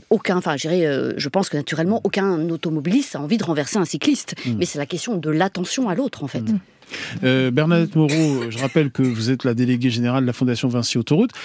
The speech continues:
Speaker 2: Euh, vous publiez le quinzième baromètre, euh, de la conduite responsable. C'est un baromètre réalisé auprès de douze mille quatre cent trois personnes dans onze pays européens. Euh, une vaste enquête qui dresse un état des lieux des comportements au volant. Euh,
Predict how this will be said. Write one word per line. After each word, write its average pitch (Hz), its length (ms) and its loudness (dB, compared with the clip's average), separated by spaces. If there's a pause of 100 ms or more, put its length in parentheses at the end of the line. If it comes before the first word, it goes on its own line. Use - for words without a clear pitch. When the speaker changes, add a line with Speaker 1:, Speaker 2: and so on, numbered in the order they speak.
(200)
Speaker 2:
Euh, 127 80 2
vous 151 140 4
publiez 190 340 6
le 160 120 4
quinzième 233 720 4
baromètre, 185 600 2
euh, 143 280 2
de 127 140 0
la 123 100 2
conduite 135 480 0
responsable. 147 640 -2
C'est - 140 -4
un 135 200 2
baromètre 127 500 0
réalisé 131 400 2
auprès 143 220 0
de 123 100 2
douze 180 320 4
mille 202 160 4
quatre 151 320 0
cent 143 220 0
trois 220 340 2 (380)
personnes 196 420 2
dans 147 260 2
onze 240 300 4
pays 190 400 4
européens. 170 720 4
Euh, 147 120 4 (360)
une 175 180 4
vaste 165 340 0
enquête 170 340 2
qui - 120 -4
dresse 156 280 2
un 147 80 4
état 143 240 2
des 139 140 4
lieux 143 160 2
des 131 100 2
comportements 131 640 2
au 117 100 0
volant. 175 420 2 (320)
Euh, 139 760 4